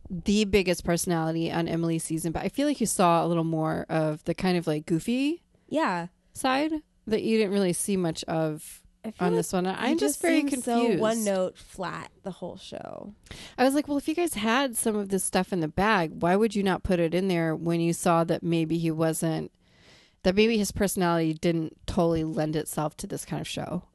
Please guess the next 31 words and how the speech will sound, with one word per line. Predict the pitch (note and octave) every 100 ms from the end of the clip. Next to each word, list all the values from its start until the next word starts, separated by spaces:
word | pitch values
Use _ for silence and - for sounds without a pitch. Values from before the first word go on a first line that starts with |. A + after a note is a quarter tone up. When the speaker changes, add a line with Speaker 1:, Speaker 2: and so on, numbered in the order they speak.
| -
Speaker 2:
Yeah. | G3 F3+ E3+ F3+ _
Speaker 1:
Why | F#3 F#3
would | F#3 F#3
you |
not | F#3+ F3
do | E3+
everything | D#3+ D#3+ E3 E3
that | D3
you |
could | D3+ D#3 D#3
to, | - D#3 D3+ D3 C#3+ C#3 - _ _ _ _
like, | F#3 F#3
sprinkle | - - F#3 E3+
stuff | D3+ - D#3+
in | F#3+
there | G3 F3+ E3+
that | F3 E3+ - - _
when | - G3 F3+
you, | F3
when | E3 E3
you | E3
had | E3+ A3+
moments | A#3 D#3 D3+ -
like | D3 -
that, | -
why | D#3+ E3
would | F3+
you | F3
not | D#3
use | D#3 D#3+ D3+
it? | D3 -